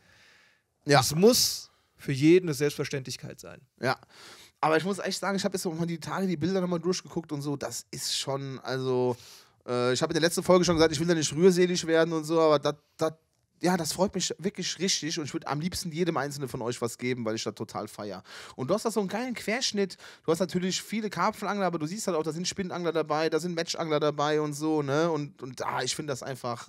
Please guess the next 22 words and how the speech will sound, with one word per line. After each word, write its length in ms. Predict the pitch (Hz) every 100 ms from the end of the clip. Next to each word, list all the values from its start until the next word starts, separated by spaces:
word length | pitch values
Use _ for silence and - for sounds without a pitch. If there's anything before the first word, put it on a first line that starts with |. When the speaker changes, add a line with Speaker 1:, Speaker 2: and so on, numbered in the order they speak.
| -
Speaker 1:
einfach 280 | - 160 113
toll. 340 | - 196 233 - _ _ _ _ _ -
Und 80 | 139
wir 60 |
haben 100 | 135
jetzt 140 | 147 143
eine, 280 | 139 135 131
eine 140 | 127 131
Menge 260 | 139 147
Namen 280 | 139 143 165
hier 140 | 156 135
ausgedruckt 520 | 160 160 156 156 147
und 100 | 131
E-Mail-Adressen 520 | 147 143 139 143 139
ausgedruckt 640 | 120 135 135 - 127 - -
und, 360 | 113 113 113 -
äh, 300 | 110 110 107 _ _ _ _ -
ja, 180 | 165 123
nachher 320 | 123 127 165
gibt 200 | 196 202
es 80 | 190
Geschenke. 640 | 202 - 247 269 220 208